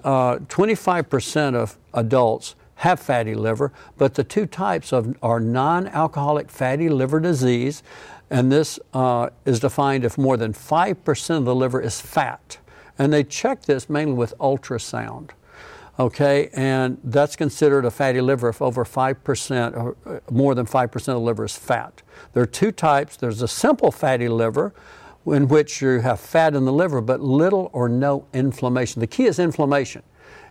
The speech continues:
If you have a fatty liver with inflammation, you're in trouble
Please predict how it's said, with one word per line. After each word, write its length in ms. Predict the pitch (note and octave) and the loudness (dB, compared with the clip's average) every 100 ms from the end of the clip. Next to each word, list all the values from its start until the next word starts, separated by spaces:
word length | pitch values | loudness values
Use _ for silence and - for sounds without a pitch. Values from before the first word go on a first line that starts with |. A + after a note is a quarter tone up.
| - | 2
If 180 | C#3+ D#3+ | 2 4
you 60 | |
have 100 | E3 | 2
a 80 | C#3 | 2
fatty 380 | - F3 F#3+ F3+ | 0 0 2 2
liver 260 | D#3+ E3 D3+ | 2 2 2
with 200 | B2 D#3 | 0 0
inflammation, 800 | D#3 C#3+ C#3+ D3 D3+ - D3 C3 | -2 0 0 2 2 0 -2 0
you're 160 | B2 | 0
in 80 | A#2+ | -2
trouble 640 | - - D#3 D3 A#2+ A2 | -6 -4 0 2 0 -8